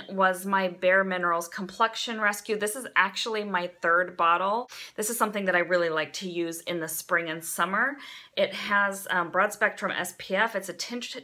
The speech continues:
tinted hydrating gel cream. It's a very light, lightweight, kind of natural, glowy sort of formula. It'll give you a dewy finish. It's not going to give you a full coverage. I would say it's a light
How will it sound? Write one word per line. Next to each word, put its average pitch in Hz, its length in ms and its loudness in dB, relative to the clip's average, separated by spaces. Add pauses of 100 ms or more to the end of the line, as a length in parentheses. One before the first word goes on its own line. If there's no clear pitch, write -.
(120)
tinted 269 380 -2
hydrating 175 720 -2
gel 156 260 0
cream. 202 520 -6 (100)
It's 196 120 -8
a 202 40 0
very 220 240 6
light, 190 260 4
lightweight, 180 520 0
kind 180 200 -6
of 175 140 -6
natural, 160 720 -4
glowy 165 540 -2
sort 170 360 -2
of 160 480 -4 (160)
formula. 196 640 2
It'll 165 180 -2
give 170 220 -6
you 170 140 2
a 165 40 2
dewy 214 360 0
finish. 202 480 -2
It's - 200 -8
not 160 220 0
going 170 220 0
to 185 80 -10
give 180 220 -2
you 180 280 2
a 175 80 4
full 185 340 -2
coverage. 180 560 2
I 156 120 0
would 160 180 -4
say 160 400 -2
it's - 440 -6
a 170 140 2
light 156 640 -2